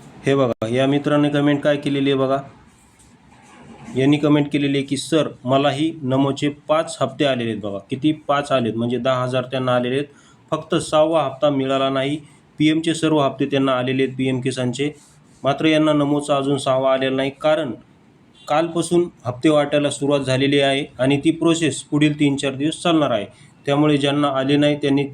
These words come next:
चिंता करायची गरज नाही. आणखी एक दोन दिवस तुम्ही वाट पहा, नक्की तुमचा हप्ता जमा होईल.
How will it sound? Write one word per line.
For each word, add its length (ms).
चिंता 280
करायची 360
गरज 280
नाही. 240
आणखी 340
एक 120
दोन 180
दिवस 300
तुम्ही 160
वाट 200
पहा, 180
नक्की 280
तुमचा 380
हप्ता 280
जमा 220
होईल. 220